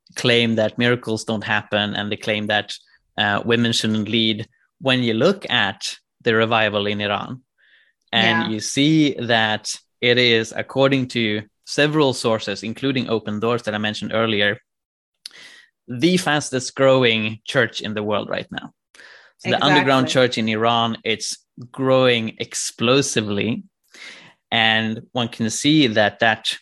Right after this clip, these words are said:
Speaker 1: growth is driven by charismatic church leaders, many, if not most of whom,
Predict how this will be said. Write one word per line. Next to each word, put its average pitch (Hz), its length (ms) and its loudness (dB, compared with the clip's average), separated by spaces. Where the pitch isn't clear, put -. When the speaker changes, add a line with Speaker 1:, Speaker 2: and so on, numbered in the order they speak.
Speaker 1:
growth 117 420 0
is 104 280 -4
driven 127 720 2
by 120 640 0
charismatic 117 920 -2
church 120 380 0
leaders, 110 560 -2
many, 117 640 0
if - 160 -8
not 113 180 -2
most 123 320 -2
of 117 120 -2
whom, 113 300 -6